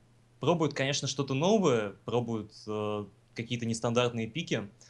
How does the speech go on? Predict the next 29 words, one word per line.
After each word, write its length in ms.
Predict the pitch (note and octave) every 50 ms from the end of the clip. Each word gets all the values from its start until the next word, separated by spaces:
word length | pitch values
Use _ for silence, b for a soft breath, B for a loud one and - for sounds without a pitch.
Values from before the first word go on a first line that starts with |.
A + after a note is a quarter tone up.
| b b b b b
Видели 320 | A2 A2 A#2+ A2+ A#2 A#2 A2
мы 220 | A2 A2 A2 G#2+
от 120 | A2 A2
них 340 | A#2+ A#2 A#2 A2+ - - -
и 400 | A2 G#2+ G#2+ G#2+ G#2 G#2 G2+ G2+ -
Эрспирита 520 | - G#2 - - - C#3 D#3+ F3 D3+ C3+
того 240 | B2 B2 A#2 A#2+ A#2+
же 80 | A2
самого 440 | - - B2 A#2 A#2 A#2 A2+ A2+ A2+
в 100 | G#2+ G#2
мид, 220 | A#2 A2+ A2+ A2+ - - -
довольно 380 | - A2 A2 G#2+ G#2+ G#2+ G#2+ A2
метового. 640 | A2 A2+ A2+ A2 A2+ A2 G#2+ G#2 G2+ G2+ G2 G2 G2+ - b b b b b b b b b -
Но 160 | G#2 A2 A#2
это 140 | B2 C3 C3+
не 100 | C3+ C3
всегда 400 | C3+ - - B2+ D#3+ D3+ C#3 B2
заезжает, 640 | - G#2+ A2 G#2+ G2+ B2 E3 F#3+ G3+ D#3+ - - - - - -
и 260 | A#2 A2+ A2+ A2+ A2+
против 280 | A2+ B2 B2 A#2+ B2 A#2+
топовых 340 | - D3+ D3 B2+ B2+ B2+ -
коллективов, 540 | A#2 A#2+ A#2+ - - A3 A3+ G3 A2+ G#2 - - - - -
э, 240 | A2+ A2 G#2 G#2 G2+
других 380 | G#2 G#2+ A2 G#2+ A2 G#2 - -
топовых 340 | A2 G2+ - G2+ F#2+ F#2+
коллективов, 520 | - G#2+ G2 G2+ - - A2 G2+ G2 G2 - - _ _ - - - b b b b b b b b -
это 160 | - - C3+
всё 140 | C3 - -
смотрится 800 | - - B2+ C3+ B2+ A#2 - - - - A2 G#2+ G#2 G2+ G2+